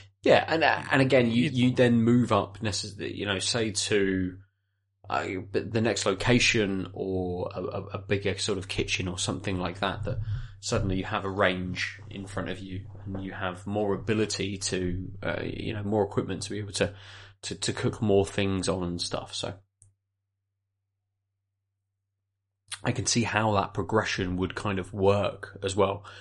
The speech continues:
Speaker 1: through moving through different kind of locations and those sorts of things as well for, for some kind of progression.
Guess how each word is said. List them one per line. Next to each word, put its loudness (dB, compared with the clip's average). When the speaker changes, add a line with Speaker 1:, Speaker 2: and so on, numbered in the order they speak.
Speaker 1:
through 2
moving 6
through -2
different -2
kind 0
of 2
locations 0
and -2
those -2
sorts -8
of -18
things -10
as -12
well -8
for, 4
for 4
some 2
kind -2
of -10
progression. 0